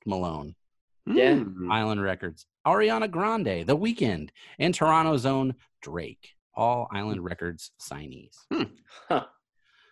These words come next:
Speaker 1: So that's our Jamaica tie-in for us. That's
Speaker 3: You
Speaker 1: my music way around not
Speaker 3: you
Speaker 1: talking about Bob Marley.
Speaker 3: You know who I thought you were going to say that didn't show up on that list? Oasis.
Speaker 1: I don't think they were on Island Records.
Speaker 3: No, I don't. I, I wouldn't have been surprised if you had said they were on Island Records. So,
Speaker 1: Yeah.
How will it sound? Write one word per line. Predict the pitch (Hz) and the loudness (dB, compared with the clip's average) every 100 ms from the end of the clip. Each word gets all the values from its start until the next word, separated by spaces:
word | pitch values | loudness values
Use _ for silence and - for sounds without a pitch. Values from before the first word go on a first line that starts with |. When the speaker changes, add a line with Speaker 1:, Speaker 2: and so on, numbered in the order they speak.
| - | -4
Speaker 1:
So | 113 | 2
that's | 127 143 | 2 4
our | 139 | 2
Jamaica | 120 123 113 92 | 4 2 2 -2
tie-in | - 85 80 71 | -2 -2 -2 -8
for | - 71 | -10 -10
us. | 85 - | -10 -6
That's | 110 - | -6 -4
Speaker 3:
You | 113 | -4
Speaker 1:
my | 107 101 - _ | -2 -4 -10 _
music | 110 110 101 104 | -2 0 -2 -2
way | 101 87 | -2 -2
around | 80 82 80 82 | -4 -6 -6 -2
not | 90 160 | -2 0
Speaker 3:
you | |
Speaker 1:
talking | 90 85 82 | -4 -4 -8
about | 78 71 - | -10 -8 -10
Bob | 71 - | -12 -14
Marley. | - - _ _ | -20 -20 _ _
Speaker 3:
You | 147 165 | 0 2
know | 233 | 4
who | 226 220 | 4 4
I | 147 | 4
thought | 123 - - | 4 0 0
you | 120 | 4
were | 110 | 4
going | 98 107 101 | 6 4 4
to | |
say | - 120 | 2 2
that | 117 | 2
didn't | 156 147 | 0 -2
show | - 190 220 | 2 2 2
up | 127 | 2
on | 107 | 2
that | 101 67 | 0 0
list? | 98 101 - - | -4 -4 -10 0
Oasis. | 131 156 190 - - - - - _ _ _ _ _ _ _ - | 4 4 2 -2 -8 -10 -14 -16 _ _ _ _ _ _ _ -14
Speaker 1:
I | |
don't | 110 107 | -14 -6
think | 113 120 | -4 0
they | 113 | 0
were | 113 | 2
on | 120 120 | 2 2
Island | 135 131 | 2 0
Records. | 160 180 82 - 185 | -2 -6 -10 -4 2
Speaker 3:
No, | 427 110 | 4 6
I | 87 | 6
don't. | 139 - | 4 6
I, | 143 135 143 | 4 4 4
I | |
wouldn't | 151 165 160 | 4 4 2
have | |
been | 156 156 | 2 0
surprised | 151 175 156 127 | -2 0 0 0
if | 120 | -2
you | 117 | -2
had | 113 | -2
said | 123 | -2
they | 123 | 0
were | 147 160 95 | 0 2 2
on | 95 | 2
Island | 90 90 87 | 0 -2 -4
Records. | 85 76 82 - | -4 -6 -10 -4
So, | 95 | -2
Speaker 1:
Yeah. | 101 95 | -2 -4